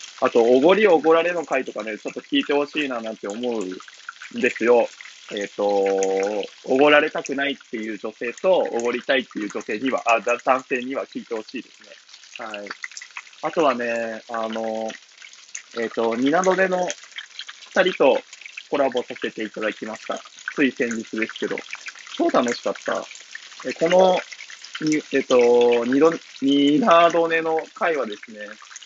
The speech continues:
あの、自分の方でもラジオを撮っておりますので、えっと、木が来たらですね、時が来たら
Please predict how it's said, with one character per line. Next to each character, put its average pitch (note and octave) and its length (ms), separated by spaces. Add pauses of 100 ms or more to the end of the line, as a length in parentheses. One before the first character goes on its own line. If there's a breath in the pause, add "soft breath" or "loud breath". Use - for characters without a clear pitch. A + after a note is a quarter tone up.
(320)
あ A2+ 160
の、 A2+ 140
自 B2+ 180
分 F3+ 200
の G3+ 80
方 G#3 180
で F3+ 100
も C3+ 120
ラ C#3+ 120
ジ C#3+ 160
オ B2 100
を A#2 60
撮 - 120
っ - 40
て - 120
お A#2 60
り A2 100
ま A2+ 140
す - 140
の G2+ 100
で、 G#2 320 (600)
え A#2 80
っ A2 40
と、 - 160 (360)
木 G#3 100
が D#3 240 (320)
来 - 20
た D#3+ 100
ら A#2 100
で G#2 100
す - 120
ね、 A2 160
時 F3+ 220
が D3 120
来 - 80
た C#3+ 120
ら A#2 180